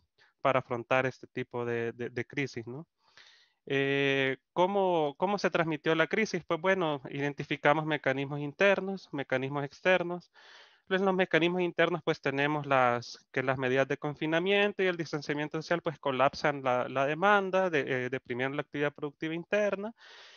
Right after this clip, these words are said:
Y pues estos efectos se amplifican también por las insuficiencias que tienen los sistemas de seguridad social en los países de Centroamérica. Y de ahí por el lado de los mecanismos externos, pues también tuvimos una, una caída en las fuentes generadoras de divisas,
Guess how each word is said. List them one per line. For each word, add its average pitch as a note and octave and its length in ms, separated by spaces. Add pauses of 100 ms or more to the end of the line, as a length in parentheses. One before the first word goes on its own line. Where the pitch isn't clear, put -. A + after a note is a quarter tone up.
(280)
Y A3 80
pues F#3+ 200
estos F#3+ 260
efectos F#3+ 440
se A3 60
amplifican F3 600
también D3+ 280
por D#3+ 220
las C3+ 440
insuficiencias C#3+ 800
que C3 100
tienen C3+ 420
los B2 180
sistemas C3 420
de C3+ 80
seguridad B2 420
social B2+ 360
en B2 100
los A#2+ 100
países A#2 360
de B2 100
Centroamérica. F#3+ 640 (500)
Y G3 100
de G3 60
ahí F#3+ 140
por G#3 160
el G#3 80
lado G#3 140
de G#3+ 60
los G#3 120
mecanismos G#3 480
externos, A3 540
pues F#3 180
también F3 300
tuvimos F3+ 400
una, F3+ 480
una E3+ 240
caída E3 500
en C#3+ 80
las C#3 140
fuentes D#3 280
generadoras D#3 560
de E3 120
divisas, G#3 640